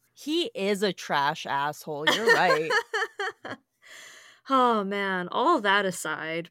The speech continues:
Speaker 2: back to poor Giselle. I mean, she's now dealing with the reality that she could very easily lose her boyfriend to one of the other women, and she took this as a sign that it was time to get Rock to fully commit.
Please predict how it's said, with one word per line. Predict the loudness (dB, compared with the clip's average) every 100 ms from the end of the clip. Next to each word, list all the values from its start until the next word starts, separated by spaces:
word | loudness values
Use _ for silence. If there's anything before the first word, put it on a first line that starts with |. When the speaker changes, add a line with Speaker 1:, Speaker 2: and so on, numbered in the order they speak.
| _
Speaker 2:
back | 0 2 0
to | -2 -8
poor | -8 -4 -2 -2
Giselle. | -2 -4 -4 -4 -2 -2 0
I | 2
mean, | 4 4 0 -2 -8 _ _ _ -8
she's | -4 0
now | 2 2
dealing | 4 2 2
with | -2 -4
the | -4
reality | 0 0 0 -2 -4 -4 -4 -2
that | -2
she | -2 -4 -4
could | -4 -4
very | 0 2 4 4 2
easily | 0 -4 -4 0 0 2
lose | 2 2 2
her |
boyfriend | 2 2 2 0 -2 -2
to | -2
one | 0 0
of | 0
the | 0 0
other | 2 0
women, | 0 -4 -4 -8 -8 _ _ _
and | -2 0 -2
she | -2 -2 -2
took | -2 -4 -2
this | -4 -2
as | -2
a | -2
sign | 0 0 0 0
that | 0
it |
was | 0 -2
time | -2 0 0 0
to | -2
get | -2 -2
Rock | 0 0 0 -6 -10
to | -10
fully | -8 -2 0 2 0
commit. | -2 -2 -4 -8